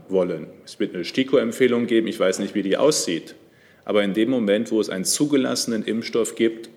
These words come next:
soll es genauso wie bei allen anderen zugelassenen Impfstoffen möglich sein, nach individueller Entscheidung und, äh,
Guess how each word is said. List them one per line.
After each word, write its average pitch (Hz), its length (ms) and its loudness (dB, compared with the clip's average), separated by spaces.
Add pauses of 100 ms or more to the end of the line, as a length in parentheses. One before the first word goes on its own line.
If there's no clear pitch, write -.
soll 101 260 2
es 127 220 2
genauso 107 580 2
wie 107 160 0
bei - 300 -2
allen 98 280 -2
anderen 104 640 -2
zugelassenen 101 580 -2
Impfstoffen 98 540 -4 (140)
möglich 117 640 2
sein, 117 480 -2 (240)
nach - 340 -4
individueller 120 840 4
Entscheidung 123 720 0 (720)
und, 95 340 -4
äh, 90 280 0